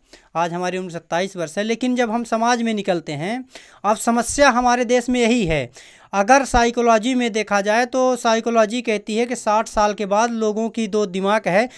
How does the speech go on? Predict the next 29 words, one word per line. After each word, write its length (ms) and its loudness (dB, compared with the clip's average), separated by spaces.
वो 80 4
कम 240 8
पड़ने 340 2
लगती 300 -4
है। 160 -2
और 140 8
आज 380 4
जो 260 4
हमारे 420 2
देश 280 2
चलाने 420 4
वाले 280 4
जो 200 -2
लोग 220 -4
हैं 240 -2
वो 120 2
सब 140 0
साठ 400 2
वर्ष 200 2
से 240 2
ऊपर 380 6
है, 180 2
वो 340 4
युवा 320 4
अपने 220 2
आप 160 2
को 80 -6
मानते 380 -2
हैं। 240 -2